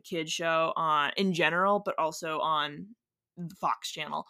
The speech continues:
and so this was something kinda made to, to rival that. This was always number two. It was second banana to the Power Rangers the entire time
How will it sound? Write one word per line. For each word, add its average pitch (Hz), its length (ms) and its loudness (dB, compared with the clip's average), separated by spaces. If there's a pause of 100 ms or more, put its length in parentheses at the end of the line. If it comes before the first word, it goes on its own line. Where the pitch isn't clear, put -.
(320)
and 185 200 -4
so 180 500 -2
this 208 240 -4
was 196 340 0
something 175 540 -8 (120)
kinda 170 200 -10
made 165 240 -6
to, 160 220 -6 (300)
to 196 100 -4
rival 214 340 6
that. 143 300 2
This 190 180 -2
was 214 180 -2
always 170 320 2
number 160 320 -4
two. 156 400 -4 (240)
It 170 40 -8
was 180 120 -4
second 226 300 0
banana 180 480 2 (360)
to 170 460 2 (180)
the 170 80 -6
Power 175 300 4
Rangers 160 440 -2
the 156 120 -6
entire 165 680 -2
time 147 460 -4